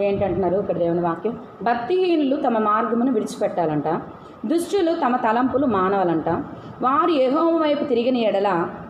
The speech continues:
ఆయన వారి యందు జాలిపడును. ఇక్కడ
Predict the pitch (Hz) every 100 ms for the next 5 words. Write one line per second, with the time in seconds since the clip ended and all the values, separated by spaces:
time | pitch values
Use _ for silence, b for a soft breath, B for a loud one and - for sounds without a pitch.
0 | 196 202 233 240 202 196 208 196 196 294
1 | 339 - - 170 202 180 175 170 160 165
2 | B B B 277 269 285